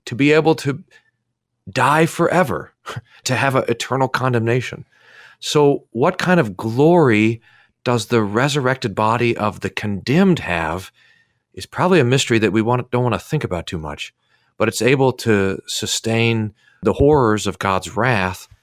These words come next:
in an eternal way. So I don't think it's necessarily helpful to separate these two, to be resurrected and to be glorified. For the Christian, at least, we know that when we are raised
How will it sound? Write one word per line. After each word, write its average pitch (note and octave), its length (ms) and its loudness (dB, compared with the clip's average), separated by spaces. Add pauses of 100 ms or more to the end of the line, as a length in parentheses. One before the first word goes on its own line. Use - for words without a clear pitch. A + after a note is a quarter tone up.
(520)
in A2+ 120 -2
an G2+ 120 -2
eternal A#2 480 0
way. F2 440 -2 (460)
So D#3+ 400 2 (760)
I D3 120 2
don't G#3 180 4
think A#3 160 0
it's - 200 0
necessarily D#3 400 4
helpful A#2 320 -2
to G#2+ 80 2
separate C3+ 640 0
these G2+ 220 -2
two, G#2 300 -2
to F#2 200 -6 (200)
be D3 160 0
resurrected A2 640 0
and F#2+ 80 -4
to F2+ 40 -6
be F#2 120 -2
glorified. G2 560 0
For B2 100 -6
the G#2+ 80 -2
Christian, G#2+ 540 -2 (360)
at G#2 160 -4
least, A#2 300 0
we C3 160 2
know A2+ 320 2 (420)
that G#2+ 340 -2
when B2+ 300 0
we C3+ 140 2
are A#2+ 160 2
raised F#2+ 680 -2